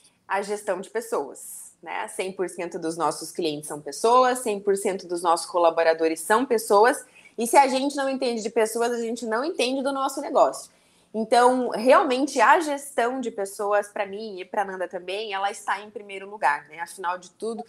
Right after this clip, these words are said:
assim, é, é onde é a mola propulsora, né, da, da, do nosso negócio. É onde os nossos colaboradores acordam cedo pra ir lá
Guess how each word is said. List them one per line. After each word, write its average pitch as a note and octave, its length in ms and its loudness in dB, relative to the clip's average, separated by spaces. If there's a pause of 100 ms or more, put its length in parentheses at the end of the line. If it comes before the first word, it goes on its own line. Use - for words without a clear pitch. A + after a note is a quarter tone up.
(280)
assim, A3+ 400 0
é, - 480 2
é A3 60 10
onde B3 460 2
é A#3 40 4
a A#3+ 100 6
mola B3+ 300 6
propulsora, C4 840 -2
né, G3 300 -6 (100)
da, F3+ 300 0
da, F3 240 -4
do F3+ 100 -8
nosso F#3+ 320 -8
negócio. F3 560 0 (300)
É F#3 160 0
onde G#3 340 0
os G#3 80 0
nossos G#3 220 -2
colaboradores G3+ 640 0
acordam A3+ 540 2
cedo A3+ 440 -2
pra G#3+ 280 -4
ir A#3+ 60 -2
lá G#3+ 300 2